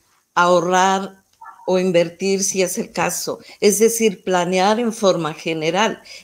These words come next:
Eso es lo que dice Raúl Gil. En la siguiente diapositiva, este, a pesar de todas las circunstancias que nos rodean,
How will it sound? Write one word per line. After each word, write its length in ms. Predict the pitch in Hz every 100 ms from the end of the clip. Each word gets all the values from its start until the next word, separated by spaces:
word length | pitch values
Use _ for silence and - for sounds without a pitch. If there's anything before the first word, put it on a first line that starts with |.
| _
Eso 340 | 190 190 202
es 100 | 202
lo 160 | 190 208
que 100 | 247
dice 360 | 208 180 - 208
Raúl 360 | 170 156 160
Gil. 480 | 151 262 277 147 - - - -
En 140 | 202 208
la 100 | 214
siguiente 460 | 220 226 247 294
diapositiva, 1000 | 277 240 196 190 202 - 254 226 170 185 _ _ _ _ _ _
este, 340 | 190 180 -
a 140 | 196 180
pesar 340 | 196 226 214
de 140 | 202 185
todas 260 | 226 254
las 140 | 285 277
circunstancias 760 | 247 - 208 208 196 190 214
que 120 | -
nos 260 | 180 165 151
rodean, 640 | 147 160 175 196 139 110